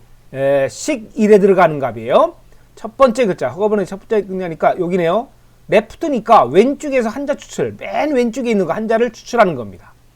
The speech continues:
자, 그것이 이제 비씨이엠 이렇게 돼 있는 모양이죠. 여기 비씨이엠 이렇게 돼 있으면 이제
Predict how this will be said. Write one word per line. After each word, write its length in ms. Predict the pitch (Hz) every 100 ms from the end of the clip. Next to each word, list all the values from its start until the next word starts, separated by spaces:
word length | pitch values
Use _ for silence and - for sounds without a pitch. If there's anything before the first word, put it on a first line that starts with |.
| _ _ _
자, 140 | - 127
그것이 400 | - 196 196 220
이제 140 | 165 196 320 - _ _ -
비씨이엠 1700 | 202 240 277 - - 269 262 185 165 214 233 - 208 190 160 117 107
이렇게 200 | 123 147
돼 80 | 165
있는 160 | 160 156
모양이죠. 580 | 156 143 147 269 330 - _ -
여기 160 | 127 120 160 165 160 123 107 _ -
비씨이엠 680 | - - - 202 190 131 98 107 _ _ _ - 151 190 233 269 - - - 135 160 175 156 131 110 101 - -
이렇게 120 | 143
돼 80 | 151
있으면 460 | 190 196 202 277 339 - _ -
이제 180 | 123